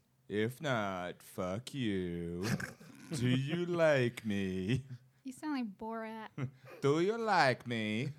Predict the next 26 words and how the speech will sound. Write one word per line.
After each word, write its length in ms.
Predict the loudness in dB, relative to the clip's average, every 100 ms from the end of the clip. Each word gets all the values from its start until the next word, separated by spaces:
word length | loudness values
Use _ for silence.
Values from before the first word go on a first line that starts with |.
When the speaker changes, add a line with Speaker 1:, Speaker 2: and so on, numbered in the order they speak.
| -10 -10 -10
Speaker 3:
<laughs> 360 | -12 -16 _
Speaker 1:
Please 300 | -4 0 0 -2
leave 160 | -2
a 80 | -2
message 500 | 0 0 0 -2 0
in 100 | 2
my 180 | 2 2
desk 640 | 4 4 4 2 -2 -4
so 120 | 0
the 140 | 0 0
teacher 320 | 0 -2 0
does 160 | 0 0
not 240 | 0 0
see 240 | 0 0 2
me. 300 | 0 -2 -4 -6 -10 -8 -2 0
Speaker 3:
Okay. 140 | 0 2
Speaker 1:
I 100 | 4
love 220 | 6 4
you 60 | 2
very 220 | 0 2
much. 440 | 2 2 0 -4 -8
Uh, 80 | -10 -10 -16 -8
Speaker 3:
Back 180 | -8 -8
to 60 | -4
Speaker 1:
go 100 | 0
ahead. 500 | 0 -2 -4 -4